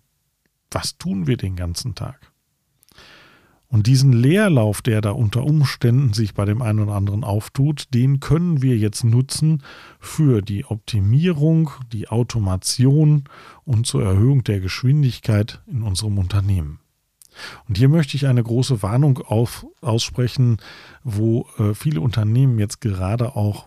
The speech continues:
wirklich scheitern oder an ihre Grenzen stoßen. Die haben das nämlich in der Corona-Zeit auch schon nicht getan.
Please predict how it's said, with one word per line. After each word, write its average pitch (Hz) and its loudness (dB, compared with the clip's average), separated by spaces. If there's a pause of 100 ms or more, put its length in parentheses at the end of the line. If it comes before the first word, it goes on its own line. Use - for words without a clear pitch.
wirklich 110 -2
scheitern 135 -2
oder 98 -2 (480)
an 117 0
ihre 101 0
Grenzen 107 -2
stoßen. 139 0 (460)
Die 95 0
haben 156 0
das 123 0
nämlich 123 0 (220)
in 120 -2
der 101 0
Corona-Zeit 120 -2
auch 139 -2
schon 127 -2
nicht 95 -6
getan. 87 -8